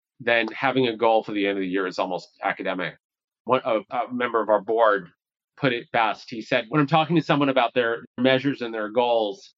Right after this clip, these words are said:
I always start with, 'What are this month's goals and how are you tracking to them?' Because if you're off on that, forget about talking about twelve months from now." So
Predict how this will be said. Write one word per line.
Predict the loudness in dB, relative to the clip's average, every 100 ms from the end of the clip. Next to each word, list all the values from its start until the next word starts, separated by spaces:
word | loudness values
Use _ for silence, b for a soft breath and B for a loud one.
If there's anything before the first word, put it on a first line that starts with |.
| _ _ _ 0
I | 4
always | 4 4 -2 -4
start | -2 2 2 0
with, | -2 -4 0
'What | 2 2
are | -2
this | -6 -8 -4
month's | -4 -4 -6
goals | -4 -2 -2 -6
and | -10
how | -4 -4
are | -4
you | -6
tracking | -4 -2 -4 -10 -14
to | -12
them?' | -14 -14 -18 _ _ _ -2
Because | 0
if | 2
you're | 4 6
off | 6 4
on | 2 2
that, | 2 2 0 -2 _
forget | -2 2 2
about | 2 0 2
talking | 0 0 -4
about | 0 0 0 _ _ -10
twelve | -4 -4
months | -4 -12 -16
from | -14 -14
now." | -16 -20 -20 _ _ _ _
So | -12 -2 0 2 0 -4 -8